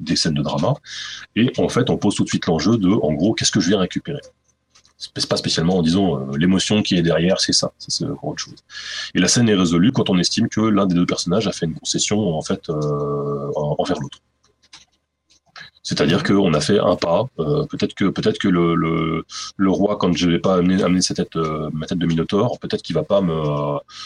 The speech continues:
euh, me filer tout de suite la main de sa princesse, mais, euh, peut-être qu'il va me dire, eh bien, écoute, euh, assieds-toi à ma table pour le banquet de ce soir.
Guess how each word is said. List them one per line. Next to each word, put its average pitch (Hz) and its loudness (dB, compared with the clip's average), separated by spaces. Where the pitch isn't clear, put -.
euh, - -2
me 82 0
filer - 0
tout - -4
de - -4
suite - -2
la 101 2
main 95 2
de - -2
sa - -2
princesse, - -2
mais, 107 2
euh, 90 2
peut-être - -4
qu'il 92 -2
va 87 2
me 87 2
dire, 101 2
eh 87 0
bien, 107 2
écoute, 107 -2
euh, 82 2
assieds-toi - 2
à 98 2
ma 85 0
table 98 2
pour - -8
le 78 -2
banquet 80 -2
de - -8
ce - -10
soir. - -10